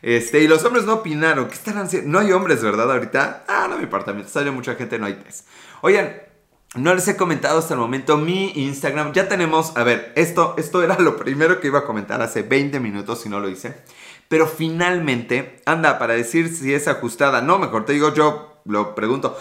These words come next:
Agradecemos a Ruby que invitó seguidores. Oigan, también la demás gente debería invitar. Si esto les gustó, compártanlo.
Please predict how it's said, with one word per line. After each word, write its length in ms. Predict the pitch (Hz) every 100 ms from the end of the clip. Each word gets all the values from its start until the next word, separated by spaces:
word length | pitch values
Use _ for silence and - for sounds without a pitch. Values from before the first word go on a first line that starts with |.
| -
Agradecemos 420 | - 131 190 214
a 60 | 202
Ruby 240 | 208 240
que 100 | -
invitó 280 | 170 151 208
seguidores. 480 | 214 180 185 190 -
Oigan, 260 | 165 170
también 240 | 165 160 175
la 60 |
demás 240 | 165 160 160
gente 180 | 147 147
debería 200 | 127 135
invitar. 640 | 123 117 123 127 - -
Si 140 | - 147
esto 180 | 147
les 160 | 147 101
gustó, 280 | 107 151 135
compártanlo. 640 | 113 104 - 117 147 147